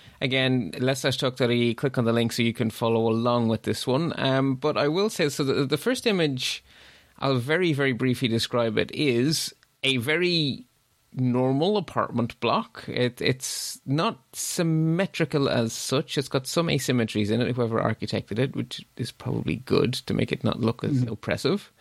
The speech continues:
Speaker 1: And it's been painted in large sort of areas of different colors, so reds, blues, greens, yellows, oranges. And then there's a basketball court in the foreground, which is a very unusual shade of blue for a basketball court,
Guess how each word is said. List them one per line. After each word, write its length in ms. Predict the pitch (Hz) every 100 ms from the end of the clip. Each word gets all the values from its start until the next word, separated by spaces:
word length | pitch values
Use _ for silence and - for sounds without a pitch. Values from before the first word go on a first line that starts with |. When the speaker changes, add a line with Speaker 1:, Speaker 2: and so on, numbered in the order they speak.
| - - - - - - -
Speaker 1:
And 320 | 143 151 151
it's 120 | 139
been 240 | - 151 139
painted 580 | - 185 196 170 151 131
in 380 | 131 135 131
large 560 | 131 151 160 151 131 127
sort 200 | - 131
of 100 | 120 -
areas 520 | 139 139 127 120 117
of 120 | 113
different 360 | 120 - 117 -
colors, 380 | 127 110 110
so 220 | - 110 110
reds, 480 | 117 127 120 110
blues, 500 | 107 120 117 117 113
greens, 420 | 110 117 110 110 113
yellows, 360 | 110 113 110
oranges. 800 | - 113 104 110 113 147 - - _ - - - - -
And 180 | 127 135
then 180 | 135 135
there's 400 | 131 127 120 -
a 320 | 127 123 120 113
basketball 640 | 113 139 131 147 127 123
court 340 | - 127 117
in 60 | 113
the 80 | 117
foreground, 540 | 143 131 113 110 127
which 120 | 127
is 120 | 127
a 100 | 127 120 - -
very 160 | 277
unusual 460 | 214 160 170 147 135
shade 200 | 143 117
of 140 | 110
blue 220 | 127 123
for 160 | 107 117
a 40 |
basketball 480 | 104 113 - 107 117
court, 300 | - - 165